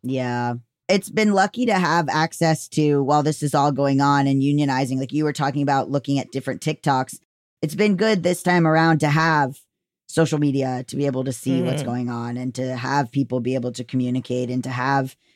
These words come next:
Speaker 1: people like Brittany Nichols and Adam Conover explaining things and Michelle Hurd explaining things on social media. Like, that's new,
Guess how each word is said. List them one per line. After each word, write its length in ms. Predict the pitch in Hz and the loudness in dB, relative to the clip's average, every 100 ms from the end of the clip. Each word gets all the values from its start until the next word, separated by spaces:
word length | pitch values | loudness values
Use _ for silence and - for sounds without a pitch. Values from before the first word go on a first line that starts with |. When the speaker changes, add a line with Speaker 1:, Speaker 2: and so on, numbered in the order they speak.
| _ _ _ | _ _ _
Speaker 1:
people 300 | 151 160 147 | -2 0 2
like 320 | 143 139 - | 2 2 0
Brittany 220 | 147 135 | -2 2
Nichols 340 | 143 135 131 123 | 2 2 -2 0
and 80 | 131 | 0
Adam 260 | 131 131 | 2 0
Conover 520 | - 127 131 131 123 | 0 0 0 0 0
explaining 560 | 127 123 - 131 131 131 | -2 -4 -2 2 4 2
things 420 | 120 127 127 120 | 0 0 0 0
and 100 | 131 | 2
Michelle 360 | 131 - 123 127 | 2 2 4 4
Hurd 280 | 131 127 123 | 4 4 2
explaining 520 | 120 - 139 135 131 | 0 4 6 6 6
things 520 | 131 127 127 127 - _ _ _ _ _ - | 4 4 4 2 -2 _ _ _ _ _ -2
on 120 | 143 | 2
social 260 | 127 123 135 | 2 0 0
media. 420 | 131 127 131 131 | 2 2 2 4
Like, 240 | 127 127 - | 2 0 2
that's 320 | 160 160 - | 0 0 0
new, 420 | 139 107 87 127 | 0 0 -6 -10